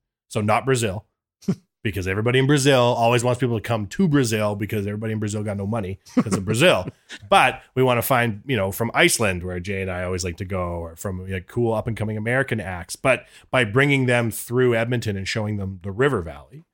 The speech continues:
Speaker 1: and beautiful downtown and having them make content about it, we hope to, uh,
Speaker 2: See
Speaker 1: ultimately build more of a following for Edmonton online.
Speaker 2: That's very cool.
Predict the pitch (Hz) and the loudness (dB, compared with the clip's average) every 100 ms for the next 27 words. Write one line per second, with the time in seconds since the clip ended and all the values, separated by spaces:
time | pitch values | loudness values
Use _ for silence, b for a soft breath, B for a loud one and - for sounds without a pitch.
0 | _ _ 98 98 98 90 92 87 80 87 | _ _ -10 -6 -6 -6 -10 -10 -12 -8
1 | 143 90 95 98 90 101 104 98 95 90 | -6 -6 -10 -8 -6 -4 -2 -2 -4 -8
2 | - 120 123 90 85 78 73 90 - _ | -6 -6 -6 -8 -12 -14 -16 -20 -20 _
3 | _ _ _ 92 95 92 - 101 101 101 | _ _ _ -10 -10 -10 -8 -6 -4 -4
4 | 98 98 98 110 113 107 107 95 104 107 | -4 -6 -10 -6 -4 -2 -4 -4 -2 -2
5 | 110 98 101 107 113 110 110 117 120 117 | -4 -6 -6 -4 -2 -2 -2 -2 -2 -2
6 | 147 151 120 113 139 190 _ _ _ - | -2 -2 -2 -4 -6 -10 _ _ _ -4
7 | 147 117 127 135 127 127 127 92 | -2 2 4 4 2 -2 -4 -6